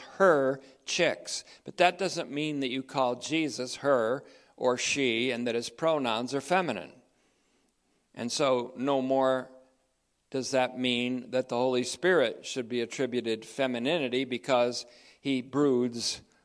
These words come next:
like a mother hen over the formless earth. Now,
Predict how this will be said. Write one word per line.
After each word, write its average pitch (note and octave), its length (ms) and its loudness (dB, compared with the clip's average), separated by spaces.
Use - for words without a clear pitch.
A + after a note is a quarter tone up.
like A#2 220 2
a A2+ 80 0
mother A#2 320 2
hen A2+ 520 -2
over A2 600 2
the A2 640 -4
formless A2 800 -2
earth. - 640 0
Now, A2+ 400 2